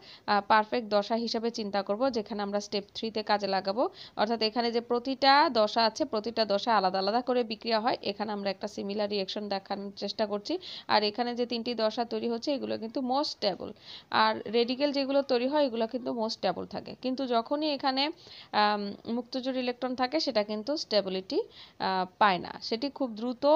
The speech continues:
অন্য কারোর সাথে যুক্ত হতে চায়, অর্থাৎ যার,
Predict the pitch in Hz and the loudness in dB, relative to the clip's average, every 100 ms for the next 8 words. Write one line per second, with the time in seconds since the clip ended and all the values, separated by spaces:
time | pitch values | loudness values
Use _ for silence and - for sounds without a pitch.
0 | 359 392 - 233 233 240 233 214 208 226 | 6 4 -2 -4 -4 -6 0 0 2 -2
1 | - 254 339 233 190 - 196 180 175 170 | -4 -2 -2 -2 -6 -6 -4 -4 -4 -6
2 | - - - 220 269 220 233 247 | -8 -8 -4 -2 -2 4 6 8